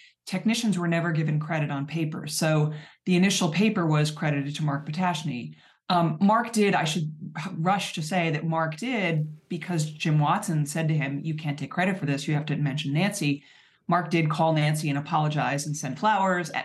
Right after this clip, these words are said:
But again, what's so interesting is Nancy's own reaction. Um, and I think this is what we have to remember, is that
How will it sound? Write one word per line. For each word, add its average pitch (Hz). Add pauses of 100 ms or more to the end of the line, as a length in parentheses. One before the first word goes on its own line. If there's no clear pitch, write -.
But 202 (300)
again, 220
what's 180
so 202
interesting 196
is 165
Nancy's 165
own 185
reaction. - (440)
Um, 151
and 185
I 190
think 294
this 285
is 170
what -
we 175
have 156
to 165
remember, 170
is 143
that 151